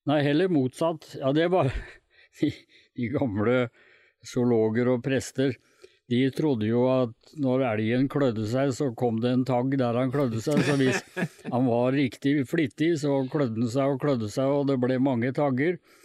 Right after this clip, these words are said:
Speaker 1: og at man også kunne telle år på det.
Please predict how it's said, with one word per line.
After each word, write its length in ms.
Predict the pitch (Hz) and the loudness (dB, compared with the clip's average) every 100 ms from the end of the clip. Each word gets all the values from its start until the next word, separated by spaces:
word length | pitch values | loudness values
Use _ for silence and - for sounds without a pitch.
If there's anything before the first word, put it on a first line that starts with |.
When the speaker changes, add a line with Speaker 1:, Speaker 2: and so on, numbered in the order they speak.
| - - | -20 -4
Speaker 1:
og 220 | 135 127 | -2 -2
at 60 | 127 | 0
man 300 | 131 127 135 | 0 2 2
også 320 | 123 113 120 | 2 -2 -4
kunne 320 | 135 120 123 117 | -2 0 -2 -4
telle 360 | 139 123 101 | -4 -2 0
år 520 | 123 120 120 107 113 113 | 0 0 0 0 0 -4
på 220 | - 120 | -4 -2
det. 160 | 127 | -2